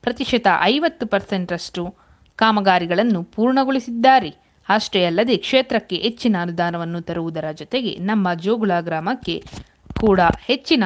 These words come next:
ಅನುದಾನವನ್ನು ನೀಡಿದ್ದಾರೆ. ಅವುಗಳಲ್ಲಿ ಅಂಗನವಾಡಿ ಕೊಠಡಿ, ಸವಳು ಜವಳು ಹಾಗೂ ರಸ್ತೆ ನಿರ್ಮಾಣಗಳು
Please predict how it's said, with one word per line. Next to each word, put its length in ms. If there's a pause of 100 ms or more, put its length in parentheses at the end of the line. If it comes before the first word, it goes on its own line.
ಅನುದಾನವನ್ನು 680
ನೀಡಿದ್ದಾರೆ. 600 (400)
ಅವುಗಳಲ್ಲಿ 520 (100)
ಅಂಗನವಾಡಿ 580
ಕೊಠಡಿ, 300 (320)
ಸವಳು 380 (120)
ಜವಳು 320
ಹಾಗೂ 400
ರಸ್ತೆ 360
ನಿರ್ಮಾಣಗಳು 640